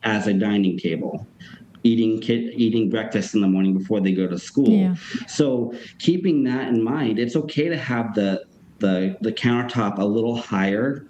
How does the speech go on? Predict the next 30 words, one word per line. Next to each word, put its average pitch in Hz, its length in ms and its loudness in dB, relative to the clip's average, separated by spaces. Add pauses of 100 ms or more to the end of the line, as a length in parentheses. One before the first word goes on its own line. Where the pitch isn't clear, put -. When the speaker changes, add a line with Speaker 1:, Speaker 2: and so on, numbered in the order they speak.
Speaker 1:
than 101 580 2
the 92 340 0
cooking 123 360 0
space 117 500 -2
or 107 100 2
whatever 104 500 -2 (240)
the, 98 340 0
the 101 100 -2
function 107 380 0
of 95 160 2
that 92 200 0
island. 98 440 2 (340)
But 135 240 0
kind 170 180 2
of 190 160 0
think 165 180 2
about 107 440 -2
what's, - 720 -4
what's 123 340 -2
the 147 80 2
important 120 920 0
aspect 110 560 -2
of 95 80 2
what 101 360 0 (300)
you 110 120 4
want 104 260 2
out 98 80 0
of 92 80 0
this 90 160 -6
island. 95 520 -2